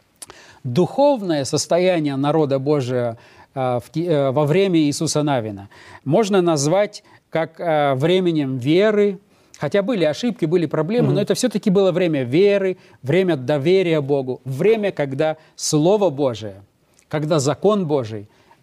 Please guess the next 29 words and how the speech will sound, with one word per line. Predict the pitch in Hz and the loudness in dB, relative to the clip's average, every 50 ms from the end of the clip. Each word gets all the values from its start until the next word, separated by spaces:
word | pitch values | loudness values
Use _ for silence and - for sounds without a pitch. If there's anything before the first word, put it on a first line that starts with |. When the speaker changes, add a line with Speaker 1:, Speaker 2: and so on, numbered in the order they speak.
| _ _ - | _ _ -6
Speaker 1:
являлся | 120 127 131 143 151 156 151 - - 139 | -6 -4 -2 0 0 0 -2 -2 -2 -2
мерилом. | 131 135 143 143 131 135 123 110 104 95 92 92 - _ _ _ _ _ _ _ _ _ | 0 0 0 0 0 0 -2 -4 -6 -10 -16 -20 -20 _ _ _ _ _ _ _ _ _
И | - 165 | 0 2
если | 190 247 226 - 220 202 | 2 2 2 2 2 2
с | - - 285 | 2 2 2
этим | 294 - - 240 214 | 0 2 2 2 4
временем | 165 202 220 214 202 185 175 170 160 139 | 4 4 4 4 2 2 0 0 0 0
сравнить | - 175 190 202 233 226 165 | 0 -2 0 0 0 -2 0
время | 160 202 220 214 208 196 | 0 2 2 2 0 0
судей, | - - 294 294 208 175 143 | 0 0 0 0 -2 0 2
то | - 220 | 2 2
это | 220 208 | 2 2
крайняя | - - 233 233 220 190 175 156 147 | 0 0 0 0 0 0 0 -2 -2
противоположность. | - - 143 135 - 139 127 120 117 123 117 107 107 101 110 - 117 - _ _ _ _ _ _ _ _ - _ _ | -4 -6 -8 -6 -4 -6 -6 -4 -4 -4 -4 -4 -6 -10 -12 -18 -20 -20 _ _ _ _ _ _ _ _ -20 _ _
Это | - 214 214 208 190 | -2 -2 0 0 0
время | 156 139 175 202 190 165 151 131 | 0 0 0 0 2 0 -2 -4
безверия, | 123 147 165 143 135 151 156 196 226 233 226 226 214 214 214 190 - _ _ _ _ - - - - _ | -2 -2 0 0 0 2 2 2 2 4 4 2 2 0 0 -4 -8 _ _ _ _ -20 -20 -20 -8 _
это | - 196 185 190 185 165 | -2 0 0 2 0 0
время | 147 143 185 233 262 262 233 226 | 0 0 0 2 2 2 0 0
даже | 170 151 208 220 185 196 214 | 0 2 2 2 2 0 0
отвержения | 185 175 - - 165 185 180 143 131 180 214 208 196 175 147 | 0 -2 -2 -2 0 0 0 0 0 0 0 0 0 -2 -2
самого | - - 151 147 147 131 131 127 | -2 -2 -2 -2 -2 -2 -4 -4
Бога, | 123 117 151 175 185 170 175 175 165 165 _ _ _ _ _ _ - | -2 0 0 0 0 0 -2 -6 -6 -8 _ _ _ _ _ _ -4
причём | 151 170 165 - 196 185 156 139 135 - | -4 -2 0 0 0 0 0 -2 -6 -10
явное | 120 113 123 135 175 180 185 175 180 175 175 170 | -10 -8 -4 0 0 0 0 0 -2 -4 -4 -6
отвержение, | 165 170 156 156 143 135 151 147 143 135 131 | -6 -6 -6 -6 -4 -4 -4 -4 -4 -2 -4
открытое | 139 131 - - 170 185 170 - 151 147 | -4 -4 -2 -2 -2 0 0 0 -2 -2
отвержение. | 139 - 147 143 123 135 139 131 127 123 160 | -2 -4 -4 -4 -4 -4 -6 -6 -6 -6 -4
Speaker 2:
Мгм. | 160 135 143 147 135 | -4 -2 -2 -4 -6